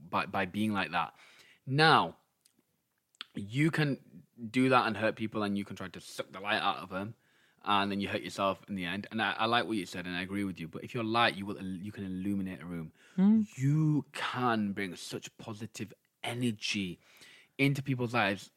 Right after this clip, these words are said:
Speaker 1: and you will feel great, and everyone around you will feel great, and everyone will have a good time. And it's just lightness, and it's positivity, and it's great energy and great vibes. And ev-, and I just find with that lightness breeds really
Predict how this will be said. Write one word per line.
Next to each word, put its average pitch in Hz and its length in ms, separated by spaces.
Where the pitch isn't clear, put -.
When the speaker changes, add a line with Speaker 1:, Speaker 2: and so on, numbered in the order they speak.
Speaker 1:
and 107 320
you 123 540
will 113 220
feel 110 260
great, 139 440
and 113 120
everyone 113 260
around 127 320
you 127 60
will 113 100
feel 104 240
great, 131 440
and 113 100
everyone 110 240
will 101 40
have 104 120
a 101 40
good 92 240
time. 131 640
And 98 140
it's - 120
just - 180
lightness, 123 420
and 107 80
it's 92 100
positivity, 117 680
and 92 80
it's 92 120
great 127 340
energy 107 440
and 95 140
great 113 280
vibes. 98 440
And 90 160
ev-, 143 260
and 160 200
I 160 100
just 170 160
find 165 420
with 143 120
that 139 160
lightness 135 320
breeds 120 560
really 123 280